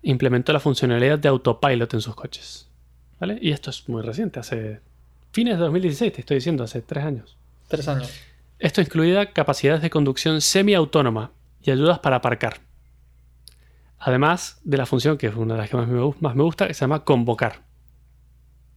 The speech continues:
Speaker 2: Ah.
Speaker 1: ¿Sabes cuál es?
Speaker 2: La de que te, está aparcado el coche y te viene a por ti.
Speaker 1: Claro, si tienes el coche aparcado en, en un restaurante o en un hotel,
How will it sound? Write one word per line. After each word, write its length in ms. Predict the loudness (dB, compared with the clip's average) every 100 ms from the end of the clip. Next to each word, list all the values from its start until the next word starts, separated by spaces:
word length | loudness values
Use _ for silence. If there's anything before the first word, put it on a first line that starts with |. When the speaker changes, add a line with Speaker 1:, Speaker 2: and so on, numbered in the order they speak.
| -20 -20 _
Speaker 2:
Ah. 140 | 0 2
Speaker 1:
¿Sabes 160 | 2
cuál 120 | 2 -2
es? 200 | -4 -20 -20 -20 -20 -20 -20 -20 -20 -20 -4
Speaker 2:
La 160 | 2 4
de 160 | 4
que 380 | 4 2 2 0
te, 180 | 0 2
está 160 | 4 4
aparcado 280 | 4 4 4
el 40 |
coche 200 | 4 2
y 40 |
te 80 | 4
viene 200 | 4 4
a 100 | 2
por 140 | 2 2
ti. 360 | 2 0 -8 -16 -20 -6
Speaker 1:
Claro, 300 | 2 2 2 -6
si 480 | -6 0 2 2 2
tienes 200 | 2 2
el 80 | 2
coche 160 | 0
aparcado 500 | 0 2 2 4 2
en, 260 | 0 -2 -4
en 160 | -4 -2
un 140 | -2
restaurante 540 | -4 -4 -2 -2 0
o 120 | 0 0
en 60 |
un 80 | 0
hotel, 300 | 2 0 0